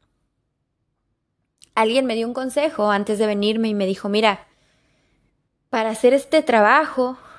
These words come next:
lo que yo observé que te puede servir,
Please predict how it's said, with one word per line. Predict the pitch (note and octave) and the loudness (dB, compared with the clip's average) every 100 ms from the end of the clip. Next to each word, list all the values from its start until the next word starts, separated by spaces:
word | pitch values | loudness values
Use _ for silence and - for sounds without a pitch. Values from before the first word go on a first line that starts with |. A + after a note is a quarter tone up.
| - _ _ _ _ _ _ _ _ | -20 _ _ _ _ _ _ _ _
lo | G3 F#3+ | -4 -4
que | F#3+ F#3+ | -2 -2
yo | G3+ | -2
observé | G#3 - C4 A#3 A#3 A#3+ | 0 2 2 4 2 2
que | A#3+ | -2
te | G3+ | -6
puede | F3+ G3 G#3+ | -6 -4 -4
servir, | A3+ G3+ F#3+ G3+ A3 A3 | -2 -4 -2 -2 -2 -4